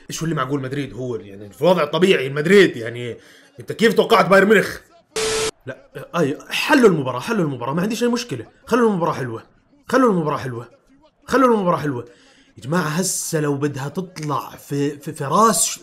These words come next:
تخيل شجرة مش حيسجل وك. هذا أنشيلوتي، هذا أنشيلوتي كيف تسمح له يتقدم عليك يا غبي؟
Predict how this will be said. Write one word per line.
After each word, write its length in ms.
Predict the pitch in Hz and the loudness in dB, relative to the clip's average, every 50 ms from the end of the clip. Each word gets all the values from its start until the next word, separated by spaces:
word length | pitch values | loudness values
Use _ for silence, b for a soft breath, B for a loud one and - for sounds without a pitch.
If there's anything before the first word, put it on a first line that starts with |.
| - - | -10 -10
تخيل 340 | 156 - - 214 233 175 - | -8 -4 -2 -2 -2 -2 -2
شجرة 520 | 196 196 170 170 156 147 156 175 170 b b b b b b b b b b b b - | -2 -2 0 0 0 -2 -2 -4 -8 b b b b b b b b b b b b -6
مش 180 | 160 202 190 - | -4 -4 -4 0
حيسجل 600 | - 226 240 226 233 277 294 285 - 294 262 220 | 2 2 4 6 6 4 4 4 4 4 6 6
وك. 120 | 214 - 208 | 4 6 6
هذا 160 | 262 277 285 | 6 8 8
أنشيلوتي، 680 | 277 277 285 294 339 349 349 - 330 311 226 - - - - _ _ - | 6 6 6 6 6 6 6 6 4 4 4 2 -4 -10 -18 _ _ 2
هذا 240 | 214 311 381 381 359 | 4 6 6 6 6
أنشيلوتي 340 | 302 330 349 381 370 339 - | 6 8 8 8 6 6 6
كيف 200 | - 403 370 - | 6 6 6 4
تسمح 280 | - - 294 359 320 | 2 2 4 6 8
له 100 | 339 330 | 8 8
يتقدم 400 | 311 240 226 349 339 349 330 302 | 8 8 6 4 4 6 6 6
عليك 280 | 302 330 370 370 285 - | 8 8 8 8 6 8
يا 120 | 277 269 | 6 6
غبي؟ 580 | 254 214 214 302 370 359 339 311 262 196 156 | 6 6 6 6 8 8 8 8 8 6 0